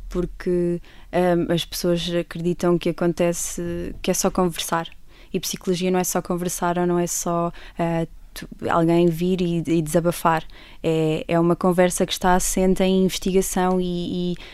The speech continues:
e em, em dados científicos. E, portanto, o meu trabalho tem objetivos e tem tarefas concretas, adaptadas a cada pessoa, para, para eu a ajudar.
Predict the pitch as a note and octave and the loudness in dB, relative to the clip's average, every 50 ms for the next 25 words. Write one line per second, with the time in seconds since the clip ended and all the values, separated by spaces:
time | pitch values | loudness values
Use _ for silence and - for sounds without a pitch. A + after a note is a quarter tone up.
0 | - - - F3+ F3 E3+ F3 F3 F3 F3 F3 F3 E3+ E3+ - - F3 F3 - - | -10 -4 0 2 2 4 4 4 4 4 4 2 2 0 0 -2 -4 -4 -4 -4
1 | - E3 D#3+ E3+ F3 F3 - - - - F#3+ F#3+ - C#4 C4 - - F#3+ E3 - | -4 -2 -2 -2 -2 -2 -2 -2 -2 0 0 0 2 0 -2 0 -2 -6 -6 -8
2 | - - - - - - - - E3+ - - - - F3+ F3 F3 F3 - - F3+ | -10 -14 -14 -16 -16 -10 -8 -8 -6 -6 -8 -4 0 2 4 4 2 2 0 -2
3 | - - F3 F3 E3 E3+ F3 F3 E3+ - - F#3 F3 F3+ F3+ F3+ F#3 F#3 - F#3+ | 0 0 -2 -2 0 0 0 0 0 0 0 0 2 4 4 4 2 2 0 0
4 | F3+ F3 F3 F3 E3+ E3 E3+ F3 E3+ E3 - - G3+ G#3 G#3 G3 G3+ G3 - G3 | 2 2 2 2 0 0 0 0 0 0 -2 -4 -4 -4 -2 -2 -2 -2 0 0
5 | F#3 - G3 F#3 F#3 F#3 - - F#3+ - - - F#3+ F#3 - G3 F#3 F#3+ - - | 0 2 2 2 2 0 0 -2 -6 -6 -4 -2 -2 0 0 2 0 0 0 0
6 | C#4 D4+ - - F3+ E3+ F3 E3 - - F3 F3 F3 F3 F3 - F#3 F3 F3+ E3+ | -2 -2 0 0 2 2 2 0 0 0 0 2 0 0 0 -2 -2 -2 -2 -4
7 | - - - - G3 G#3+ A#3+ C4 B3+ - - - - - - - - - F#3 F3+ | -4 -4 -4 -2 -2 -2 -2 -4 -8 -12 -18 -20 -20 -20 -20 -6 0 2 2 4
8 | F3+ E3+ - - - F3 F3 F3 F3 F3 F3 F3 F3 E3 E3 D#3+ E3+ E3 E3 | 2 2 0 -2 0 0 2 2 2 0 0 0 0 -2 0 -2 -2 -2 -2